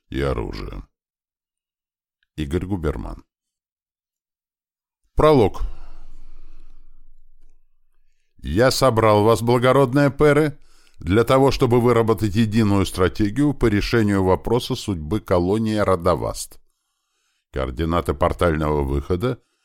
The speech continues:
пятьдесят четыре восемьдесят шесть сорок три, W Q J,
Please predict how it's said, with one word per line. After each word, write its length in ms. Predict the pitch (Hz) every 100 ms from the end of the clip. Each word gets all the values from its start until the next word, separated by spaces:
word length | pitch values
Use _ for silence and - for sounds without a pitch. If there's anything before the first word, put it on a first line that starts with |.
| _ _ _ _ -
пятьдесят 500 | 104 98 120 113 -
четыре 440 | 98 - 104 110
восемьдесят 600 | 104 98 104 90 87 98
шесть 280 | - 98 -
сорок 400 | 98 90 78 -
три, 420 | 82 69 71 - - - - - -
W 680 | 71 110 110 92 92 87 85
Q 260 | - 101
J, 560 | 71 69 78 73 87